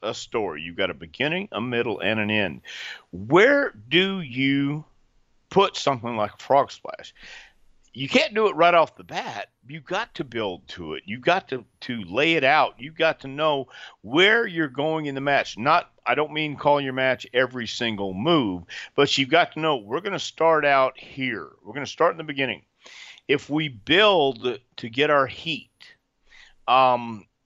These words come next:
how do we go from the comeback to the frog splash? Well, that's, that's pretty, it was easy in the sense that you could listen to the crowd.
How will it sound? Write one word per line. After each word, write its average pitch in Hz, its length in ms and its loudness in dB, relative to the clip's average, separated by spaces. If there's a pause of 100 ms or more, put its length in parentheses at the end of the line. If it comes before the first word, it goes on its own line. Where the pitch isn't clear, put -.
(100)
how 208 280 0
do 233 80 -2
we 165 120 -12
go 143 280 -6
from 127 220 -18
the 113 60 -18
comeback 120 420 -8
to 104 120 -12
the 85 80 -14
frog 92 360 -4
splash? - 540 -16
Well, 131 360 2 (600)
that's, 135 240 0
that's 143 220 -2
pretty, 190 540 0 (360)
it 156 100 4
was 151 200 0
easy 185 460 0
in 151 100 2
the 131 80 0
sense - 360 0
that 117 180 0
you 107 80 0
could 92 200 -2
listen 107 340 0
to 120 100 0
the 107 100 -2
crowd. 78 420 4